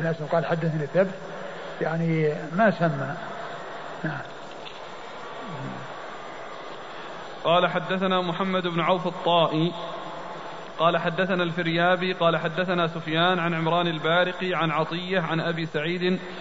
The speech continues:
Speaker 2: رضي الله عنه أنه قال: قال رسول الله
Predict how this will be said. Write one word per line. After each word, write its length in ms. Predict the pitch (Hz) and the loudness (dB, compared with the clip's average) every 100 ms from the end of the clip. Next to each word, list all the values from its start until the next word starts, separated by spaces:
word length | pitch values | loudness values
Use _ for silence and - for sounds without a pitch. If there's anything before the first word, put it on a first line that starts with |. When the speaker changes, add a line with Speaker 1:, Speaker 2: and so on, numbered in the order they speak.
| - - | -10 -2
Speaker 2:
رضي 300 | - 175 175 | 2 4 4
الله 380 | 170 175 170 160 | 4 4 4 4
عنه 280 | 165 170 160 | 4 4 4
أنه 340 | 175 160 156 | 4 4 2
قال: 360 | 147 147 160 180 - - - - | 4 6 8 6 0 -6 -4 6
قال 280 | 175 190 185 | 8 10 8
رسول 300 | 180 185 175 | 6 2 2
الله 400 | 170 180 175 | 4 4 2